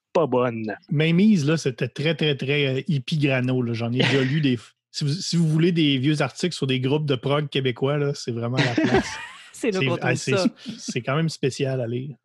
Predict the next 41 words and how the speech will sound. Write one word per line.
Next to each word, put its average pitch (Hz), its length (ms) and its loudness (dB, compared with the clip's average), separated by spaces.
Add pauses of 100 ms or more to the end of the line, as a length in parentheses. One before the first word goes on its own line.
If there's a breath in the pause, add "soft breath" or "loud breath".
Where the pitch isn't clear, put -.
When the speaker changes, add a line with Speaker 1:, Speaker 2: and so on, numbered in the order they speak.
(160)
Speaker 3:
D'ailleurs, 175 300 0
il 175 60 0
y - 20 0
a 165 40 4
une 160 120 -2
référence 170 420 -2
à 170 100 0
Jethro 160 340 -2
Tull, 160 300 -2
hein, 147 200 -6
dans 139 180 -8
ce - 160 -14 (760 loud breath)
Speaker 1:
Le 151 160 2 (140)
personnage 185 380 2
va 127 80 2
se - 100 -6
promener 151 420 2
de 131 120 2
publication 160 640 0
en 185 100 2
publication, 156 720 -2
notamment 135 460 2
dessins 151 420 0
et 143 180 2
comics 143 480 0
et 101 80 -6
cocktails, 196 640 0
pour 269 300 0
enfin 180 420 2
atterrir, 151 760 2 (540 loud breath)
comme 220 240 2
on 143 40 4
le 139 60 0
connaît, 151 340 2
chez 240 280 2
Crow 151 460 0
en 320 160 4
mille 240 180 6
neuf 214 180 4
cent 226 140 0
soixante-dix-neuf, 156 840 2